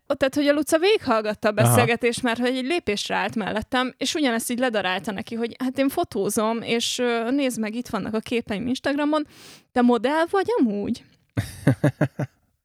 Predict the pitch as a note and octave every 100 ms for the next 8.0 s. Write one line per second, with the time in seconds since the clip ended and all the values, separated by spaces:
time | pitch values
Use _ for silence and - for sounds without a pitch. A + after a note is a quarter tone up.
0 | _ _ _ B3+ - - A3 - - B2
1 | C3+ G#2 G#2 G#2+ A2+ - A2 A2 G#2+ A2
2 | A2 G#2+ A2 G#2 G#2+ G#2+ G#2 G#2+ G#2+ -
3 | G#2 G2+ G2+ G#2 G#2+ G#2 G#2 G#2 G2+ G#2
4 | G2+ G#2 G#2 G2+ G#2 G#2+ G#2 G2+ A2 -
5 | A#2 D#3 - - D#2 B3 D3 B3+ C4 -
6 | A#3 B3+ B3+ B3 C4 B3 G#3+ - G#3+ -
7 | A3+ G#3+ - G#3 G3+ A#3+ B3 A#3+ - A#3